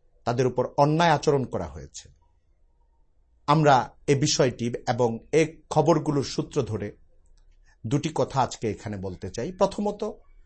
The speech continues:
এ ধরনের নির্যাতন, নিপীড়ন কর্মক্ষেত্রে অথবা যে কোনো ক্ষেত্রেই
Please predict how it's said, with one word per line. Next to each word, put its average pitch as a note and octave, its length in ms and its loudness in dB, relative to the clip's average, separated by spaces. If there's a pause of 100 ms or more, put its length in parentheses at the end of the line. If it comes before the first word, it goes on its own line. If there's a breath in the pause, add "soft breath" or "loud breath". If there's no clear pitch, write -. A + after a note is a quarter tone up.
(1200)
এ A3 80 12
ধরনের A3+ 320 8
নির্যাতন, F#3 640 4
নিপীড়ন D#3+ 600 0 (460)
কর্মক্ষেত্রে D#3 760 4 (120)
অথবা A#3+ 280 4
যে A3 160 4
কোনো C#4 240 0
ক্ষেত্রেই F#2+ 560 -6